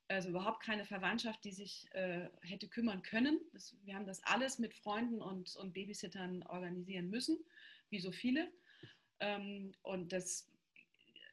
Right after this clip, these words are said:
ging auch. So. Also man baut sich dann halt so sein, sein Netzwerk auf und muss natürlich auch finanziell immer einplanen, dass das funktioniert.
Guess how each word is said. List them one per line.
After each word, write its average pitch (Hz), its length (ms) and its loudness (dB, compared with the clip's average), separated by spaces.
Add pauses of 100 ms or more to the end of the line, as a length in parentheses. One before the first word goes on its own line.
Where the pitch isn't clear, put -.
(300)
ging 302 200 8
auch. - 300 -6 (640)
So. - 120 -16 (340)
Also 175 320 -2
man 180 240 0
baut 202 220 4
sich 214 120 -8
dann 202 180 -4
halt 190 200 -2
so 202 100 -8
sein, 180 380 -2 (1040)
sein 190 180 0
Netzwerk 180 460 0
auf 208 260 -2 (800)
und 196 240 0
muss 233 140 2
natürlich 262 400 2
auch 208 140 2
finanziell 220 440 2
immer 311 200 8
einplanen, 285 500 2
dass 262 160 -4
das 247 140 -8
funktioniert. 262 680 2